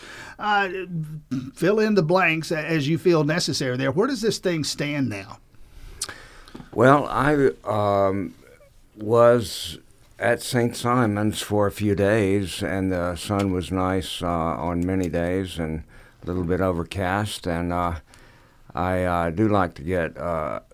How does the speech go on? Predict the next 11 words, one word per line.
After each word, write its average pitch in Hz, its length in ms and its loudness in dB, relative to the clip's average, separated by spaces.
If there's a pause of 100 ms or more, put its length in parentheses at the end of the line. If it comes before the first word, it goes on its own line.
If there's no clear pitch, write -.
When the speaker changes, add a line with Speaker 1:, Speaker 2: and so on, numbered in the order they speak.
(320)
Speaker 2:
a 92 140 -6
suntan 95 680 -2
on 90 160 0
my 85 160 0
body. 87 560 0
Uh, 82 220 -2 (680)
I 87 160 -4
am 90 220 0
a 82 40 0
white 90 340 0
man. 87 520 -2